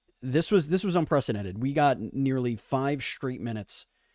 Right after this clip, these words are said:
uh, ten straight minutes, actually, of the two of you, and it was an actu-, absolute pleasure.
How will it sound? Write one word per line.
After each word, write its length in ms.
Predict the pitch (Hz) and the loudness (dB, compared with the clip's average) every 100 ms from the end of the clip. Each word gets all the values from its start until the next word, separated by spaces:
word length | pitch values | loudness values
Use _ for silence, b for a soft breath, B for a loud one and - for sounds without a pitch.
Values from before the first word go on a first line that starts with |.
| _ _ _ _ _ - | _ _ _ _ _ -4
uh, 280 | 123 113 110 | -2 0 -2
ten 300 | - 165 226 | -2 2 4
straight 260 | 220 127 110 | 2 0 -2
minutes, 300 | 101 98 98 | -2 -6 -2
actually, 480 | 113 107 101 95 90 | -2 -2 -6 -8 -4
of 440 | 120 113 107 - - _ _ _ _ _ _ _ _ _ | -2 -2 -4 -8 -16 _ _ _ _ _ _ _ _ _
the 100 | 131 | -4
two 240 | 117 131 120 | 0 4 4
of 80 | |
you, 180 | 113 117 | 4 2
and 120 | 113 | 2
it 60 | 113 | 0
was 160 | 117 117 | 0 0
an 80 | |
actu-, 220 | 117 113 - | -2 -4 -4
absolute 400 | 120 - 123 107 | -4 -4 -4 -4
pleasure. 440 | - 117 107 101 | -2 -2 0 -4